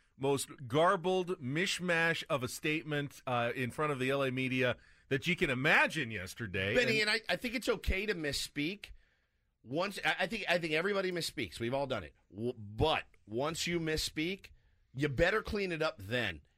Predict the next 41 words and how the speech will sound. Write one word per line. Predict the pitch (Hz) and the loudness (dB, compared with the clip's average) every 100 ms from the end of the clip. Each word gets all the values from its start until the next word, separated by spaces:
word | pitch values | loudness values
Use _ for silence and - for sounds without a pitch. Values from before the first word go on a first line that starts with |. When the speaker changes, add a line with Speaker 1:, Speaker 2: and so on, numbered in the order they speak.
| _ - | _ -4
Speaker 2:
Can't | 165 165 | -4 0
double | 156 147 139 | -2 0 0
down. | 120 98 95 | 0 0 -4
The | 95 | -4
double | 127 180 208 226 202 | -2 0 0 -2 -2
down | 156 156 160 160 | -2 -2 -6 -8
is | 147 - | -10 -8
always | - 165 185 190 196 170 | 0 0 2 0 -2 -4
worse. | 170 208 214 - | -2 0 0 -2
It's | 143 180 | -6 -4
like | 175 | -4
the | 202 | -6
cover-up. | - - 226 233 226 185 147 | -8 -4 -4 -2 0 0 0
It's | 151 175 | -6 -4
always | 208 208 | -4 -4
worse | 160 180 180 | -6 -6 -4
than | 196 190 | -6 -6
the | 185 | -6
crime. | - 208 247 254 165 87 | -4 -2 0 -2 -2 -6
Speaker 1:
So | - 135 | 0 2
we | 127 147 160 | 4 4 4
are | 135 | 4
going | 139 131 131 123 | 0 0 0 -2
to, | 135 127 | 0 2
uh, | 113 | 2
get | 107 131 | 2 0
into | 135 127 117 | 0 0 0
all | 139 180 233 175 | 4 6 6 4
of | 107 | 2
that | 101 90 | 0 0
this | 98 - | -6 -4
morning. | 98 98 110 | -2 0 2
All | 139 | 0
of | |
a | 120 | 0
sudden, | - 139 120 | 0 0 2
we | 117 | 2
have | 120 110 | 2 0
just | 127 | -2
a | 123 120 | 0 0
wealth | 104 120 170 180 85 | 0 4 4 4 0